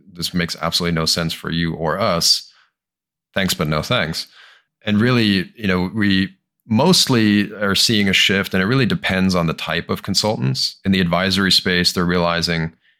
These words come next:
"If I'm gonna go out and create climate strategies and tell my customers what they should go do to decarbonize, but I can't answer the basic question of what their carbon footprint is," that's just a tiny problem, right? That would be like bringing in a consultant to say, "Hey,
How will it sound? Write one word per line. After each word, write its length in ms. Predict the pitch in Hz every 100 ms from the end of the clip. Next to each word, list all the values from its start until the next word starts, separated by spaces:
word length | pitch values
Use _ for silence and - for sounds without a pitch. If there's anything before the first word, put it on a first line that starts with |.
| _ -
"If 140 | -
I'm 100 | 139
gonna 140 | 156
go 160 | 101 101
out 260 | 98 101 87
and 140 | 90
create 260 | - 92 87
climate 340 | 92 92 92
strategies 680 | - 92 92 95 87 98 90
and 180 | 90 82
tell 160 | 92
my 120 | 92 85
customers 520 | 90 87 92 87 85
what 180 | 85 85
they 100 | 85
should 240 | 85 78
go 160 | 85 80
do 120 | 85
to 60 | 82
decarbonize, 680 | 82 - 85 85 90 98 95
but 160 | 85
I 100 | 85
can't 260 | 85 101 82
answer 300 | 82 87 90
the 80 | 80
basic 360 | 80 82 82
question 400 | - 82 - 87
of 80 | 80
what 160 | 82 80
their 80 |
carbon 320 | 78 90 82 78
footprint 340 | 90 - 107
is," 300 | 117 - - _ _ _ _ _ _ _ _ _
that's 180 | 143 -
just 200 | - -
a 40 | 82
tiny 340 | - 80 76
problem, 480 | 71 73 69 73 67
right? 260 | 80 80 82
That 100 | 87
would 140 | 98
be 160 | 90 87
like 260 | 80 82 - _ _ _ _ _
bringing 260 | - 147 101
in 100 | 180
a 40 |
consultant 520 | - 90 - 92 90
to 80 | 82
say, 260 | - 87 85
"Hey, 400 | 120 98 82